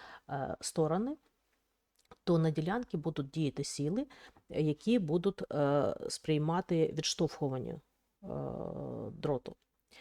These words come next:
І так відбувається у нас на протязі всієї довжини.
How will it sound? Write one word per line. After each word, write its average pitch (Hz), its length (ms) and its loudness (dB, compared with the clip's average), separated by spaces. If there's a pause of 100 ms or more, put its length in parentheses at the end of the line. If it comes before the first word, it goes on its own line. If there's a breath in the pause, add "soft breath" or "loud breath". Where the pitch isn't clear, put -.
(480 loud breath)
І 165 480 6 (400)
так 196 300 2
відбувається 165 720 0
у 139 120 0
нас 151 400 -2 (160)
на 139 200 -2
протязі 151 1040 -4
всієї 156 280 -2
довжини. 139 440 -4